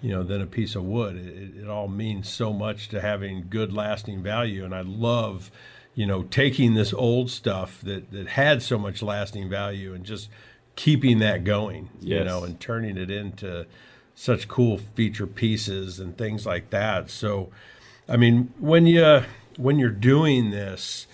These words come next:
Speaker 1: um, or, or let me change it. What's the thing you're most proud of that you've built? What was,
Speaker 2: Uh-huh.
Speaker 1: like, the coolest thing ever?
Speaker 2: Oh,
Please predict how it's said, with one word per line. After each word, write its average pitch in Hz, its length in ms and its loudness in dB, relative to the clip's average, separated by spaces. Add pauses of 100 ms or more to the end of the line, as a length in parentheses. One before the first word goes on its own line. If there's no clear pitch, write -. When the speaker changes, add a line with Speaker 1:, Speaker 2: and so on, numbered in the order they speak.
(380)
Speaker 1:
um, 98 540 0 (220)
or, 127 160 4
or 156 100 4
let 196 120 8
me 190 100 4
change 127 320 4
it. 113 420 -12
What's 185 380 -2
the 123 160 2
thing 156 260 0
you're 123 160 2
most 123 560 2
proud 110 340 -2
of 82 400 -16 (380)
that 107 260 0
you've 107 200 2
built? 107 260 2
What 151 140 6
was, 147 120 2
Speaker 2:
Uh-huh. 143 100 4
Speaker 1:
like, 120 80 -6
the 101 80 -6
coolest 151 540 -4
thing 110 280 -2
ever? 78 280 -12 (360)
Speaker 2:
Oh, 104 340 2